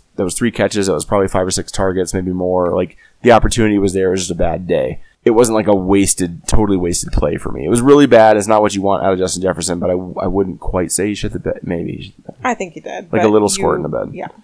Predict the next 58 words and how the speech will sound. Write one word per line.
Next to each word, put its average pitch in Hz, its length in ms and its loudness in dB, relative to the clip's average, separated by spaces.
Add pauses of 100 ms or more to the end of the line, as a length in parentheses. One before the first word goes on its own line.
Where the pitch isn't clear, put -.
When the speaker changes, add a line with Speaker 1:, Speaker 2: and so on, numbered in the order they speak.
(140)
Speaker 2:
that's 208 220 -8
gross. - 480 -16 (140)
Speaker 1:
The 101 140 4
other 104 400 2 (480)
Speaker 2:
<laughs> 233 120 2 (920)
Speaker 1:
Jeffers - 540 -2 (520)
squirt. - 300 -6 (280)
No. - 120 -6
Speaker 2:
No, 190 340 -4
I 226 60 -10
hate 220 220 -8
that. - 180 -14
Don't - 180 -2
Speaker 1:
Jeffers - 100 -10
Speaker 2:
do - 60 -10
that. - 100 -14
Speaker 1:
squirt. - 220 -16 (260)
Anyway, 107 440 2
that's 107 240 0
the 107 100 0
line 107 200 2
in 104 60 -4
the 98 60 -2
sand. 98 560 -2
Uh, 95 320 -2
I 101 60 -2
picked - 240 -4
two 101 140 -4
names 92 280 -4
that 73 80 -6
were 76 80 -6
below 92 320 -4
that. 95 340 -4 (420)
Um, 87 760 -6
D 98 120 -4
J 92 140 -4
Moore. 92 460 -4 (200)
I 98 60 -4
feel 98 120 -2
like 95 160 0
every 113 280 -2
single 110 240 -2
year 110 240 0
people 107 260 -4
are 101 120 0
like, 95 140 -4
"This 120 200 -2
is 117 100 -2
his 113 180 -2
year. 104 160 -6
He's 104 120 -8
gonna 110 200 -4
come 104 180 -6
back." 98 220 0
And 95 120 -6
then 95 100 -6
he 95 80 -6
had, 92 340 -6